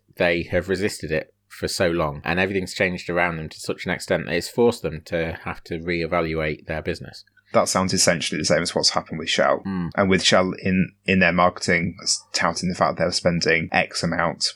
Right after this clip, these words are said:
Speaker 2: per year on renewable energy, et cetera. Yes, they were doing that, but they were also spending X amount times twenty or something ludicrous on
Speaker 1: Lobbying.
Speaker 2: on still, no, no, no, on, on still carrying on just, uh,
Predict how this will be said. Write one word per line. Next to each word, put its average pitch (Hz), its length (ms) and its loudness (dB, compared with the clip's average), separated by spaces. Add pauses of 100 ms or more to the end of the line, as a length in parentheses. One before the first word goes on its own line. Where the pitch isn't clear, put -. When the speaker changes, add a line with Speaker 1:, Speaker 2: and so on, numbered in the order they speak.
(180)
Speaker 2:
per 90 180 4
year 82 440 4
on 87 440 2
renewable 90 360 2
energy, 85 300 0
et 64 120 2
cetera. - 440 0
Yes, 98 220 2
they 82 100 -4
were 104 160 6
doing 78 200 -6
that, - 280 -4
but 90 100 2
they 90 100 6
were 87 60 4
also 82 360 2
spending 82 640 -2
X - 240 0
amount 85 320 0
times 80 560 0
twenty 85 460 -2
or 67 100 -4
something - 340 -4
ludicrous 80 560 -2
on 90 380 0
Speaker 1:
Lobbying. 101 460 0
Speaker 2:
on 87 160 4
still, - 240 2
no, 135 220 6
no, 107 40 4
no, 95 160 4
on, 73 340 4
on 92 120 2
still 87 220 0
carrying 85 340 0
on 85 180 -2
just, - 340 0
uh, 85 180 2